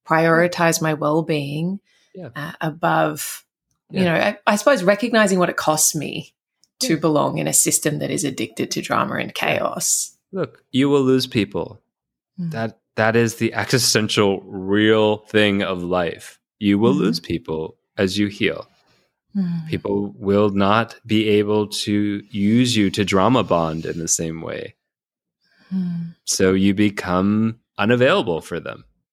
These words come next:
Speaker 1: Mm.
Speaker 2: Sorry. And not sorry. That's for your
Speaker 1: Yeah.
Speaker 2: own health. And, you know, loss is real.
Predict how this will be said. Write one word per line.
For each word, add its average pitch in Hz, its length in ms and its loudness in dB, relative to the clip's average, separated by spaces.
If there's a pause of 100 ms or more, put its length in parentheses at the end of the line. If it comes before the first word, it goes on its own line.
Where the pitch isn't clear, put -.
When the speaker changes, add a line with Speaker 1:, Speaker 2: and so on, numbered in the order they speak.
(480)
Speaker 1:
Mm. 202 40 0
Speaker 2:
Sorry. 156 520 0 (800)
And 107 80 -6
not 170 220 0
sorry. 78 360 -2 (380)
That's 113 220 -10
for 113 240 2
your 123 180 2
Speaker 1:
Yeah. 107 60 4
Speaker 2:
own 110 120 0
health. 98 560 0 (140)
And, 123 480 0 (920)
you 127 120 4
know, 107 160 4
loss 110 600 0
is 117 180 -4
real. 123 380 -4